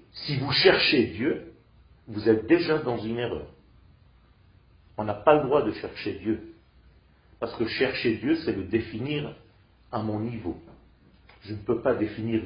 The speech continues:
Dieu, c'est l'infini, béni soit-il. Donc je n'ai rien à chercher. Il m'a déjà trouvé. Il est venu vers moi en tant que peuple, à la sortie d'Égypte, au don de la Torah,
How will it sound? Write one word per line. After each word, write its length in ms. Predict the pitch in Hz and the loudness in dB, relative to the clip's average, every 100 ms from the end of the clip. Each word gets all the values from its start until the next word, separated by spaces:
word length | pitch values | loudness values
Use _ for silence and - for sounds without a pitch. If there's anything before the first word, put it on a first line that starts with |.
| 85 | -4
Dieu, 260 | 110 120 - - _ _ | -4 -4 -4 -18 _ _
c'est 180 | - 98 | -6 -4
l'infini, 460 | 104 104 107 113 | -4 -8 -8 -6
béni 220 | 104 98 | -4 -6
soit-il. 420 | 101 - 92 - 87 - - _ _ - - - | -6 -8 -8 -10 -14 -16 -20 _ _ -20 -20 -8
Donc 200 | 117 95 | -6 -4
je 100 | 101 | 0
n'ai 80 | 113 | 0
rien 200 | 120 127 | 2 0
à 60 | |
chercher. 520 | 104 107 - - - - _ - | -2 -6 -8 -10 -12 -14 _ -8
Il 100 | 110 | -4
m'a 120 | 101 | 0
déjà 300 | 117 107 117 | 2 2 2
trouvé. 420 | - 104 87 80 95 | -2 -8 -6 -6 -4
Il 140 | 101 | -2
est 200 | 98 92 | -2 2
venu 380 | 113 131 135 131 | 4 4 2 -2
vers 340 | 104 107 92 | -2 0 0
moi 300 | 101 104 110 | -2 -2 0
en 100 | 117 | 0
tant 200 | 104 104 | -4 -8
que 160 | 101 104 | -6 -8
peuple, 460 | - - 117 - - - _ _ _ - | -6 -2 -2 -4 -14 -20 _ _ _ -4
à 80 | 107 | 0
la 120 | 104 - | 0 0
sortie 280 | 147 - 117 | -4 -4 -6
d'Égypte, 420 | 98 90 127 - - | -6 -6 -8 -8 -6
au 120 | 104 | -2
don 200 | 113 127 | 0 2
de 60 | |
la 80 | 107 | 2
Torah, 480 | - 101 85 95 - | 0 -2 0 -2 -2